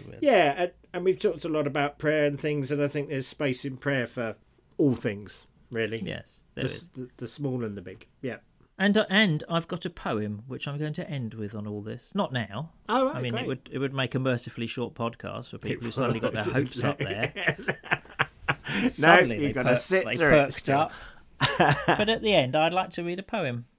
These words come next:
Speaker 1: by Mary Oliver about this very thing.
Speaker 2: Well, that is a fantastic thing. So thank you.
Speaker 1: Okay.
Speaker 2: And,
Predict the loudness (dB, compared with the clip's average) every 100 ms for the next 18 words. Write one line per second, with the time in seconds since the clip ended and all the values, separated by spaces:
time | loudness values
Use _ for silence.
0 | _ -20 -20 _ -10 -6 -4 -2 -2 -2
1 | -4 -4 -4 -4 -6 -6 -8 -8 -2 2
2 | 2 0 -2 -4 -6 -6 -6 2 6 8
3 | 6 4 -4 -8 0 0 0 -4 -10 -8
4 | -8 -8 -8 -10 -12 -14 -16 -16 -16 -18
5 | -16 -14 -10 -12 -12 -14 -8 -8 -8 -12